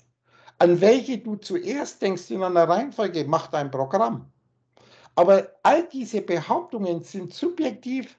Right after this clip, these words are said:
absolut subjektiv geprägt von einem ganz bestimmten Programm,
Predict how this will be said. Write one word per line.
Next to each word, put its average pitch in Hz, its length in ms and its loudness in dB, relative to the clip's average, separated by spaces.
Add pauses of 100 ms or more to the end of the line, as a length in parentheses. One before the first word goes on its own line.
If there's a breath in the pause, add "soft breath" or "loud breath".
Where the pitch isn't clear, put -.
(140)
absolut 262 600 0
subjektiv 226 640 -10
geprägt 185 440 0
von 226 160 -4
einem 180 220 -2
ganz 202 260 -2
bestimmten 254 460 -6
Programm, 180 540 2